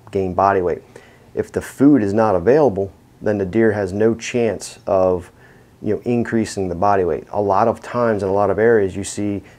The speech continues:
deer on the decline because they don't have enough food. You have closed canopy forest and all that. So don't buy into the gimmicks that you see online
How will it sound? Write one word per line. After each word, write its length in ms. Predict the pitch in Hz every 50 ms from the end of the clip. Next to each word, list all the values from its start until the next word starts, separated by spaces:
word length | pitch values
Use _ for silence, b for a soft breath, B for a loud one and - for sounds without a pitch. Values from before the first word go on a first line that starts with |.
| B B
deer 260 | - 110 117 117 110 98
on 120 | 98 95
the 80 | 90 82
decline 720 | 82 87 113 127 127 127 - 101 90 87 85 85 82 - _ _ - - -
because 380 | - 104 - - 107 101 95 95
they 100 | 101 95
don't 160 | 101 98 95
have 160 | 107 107 95
enough 220 | 92 95 90 - -
food. 240 | - 120 110 95
You 80 | 92 95
have 160 | 87 - -
closed 260 | - 110 107 101 98
canopy 300 | - 110 101 92 - 95
forest 480 | 90 - 104 104 104 98 95 90 - - B B B B B B B B B B
and 140 | - 101 98
all 160 | 98 98 95
that. 280 | 101 107 101 - - B B B B B
So 460 | B - 113 107 101 98 95 92 87 - _ _ _ _ _ _ _ _ _ _ _ _ - 95 92 92
don't 340 | 120 113 120 - - 95
buy 600 | 90 117 107 107 113 113 110 113 110 107 - - - -
into 760 | 117 113 117 117 110 - 113 107 104 101 101 98 95 95 - -
the 80 | 101 87
gimmicks 420 | 85 90 113 113 113 104 - -
that 140 | 101 85 -
you 80 | 98
see 340 | 87 - - 113 107 107 101
online 680 | - - 101 107 110 110 110 104 104 104 104 104 104 95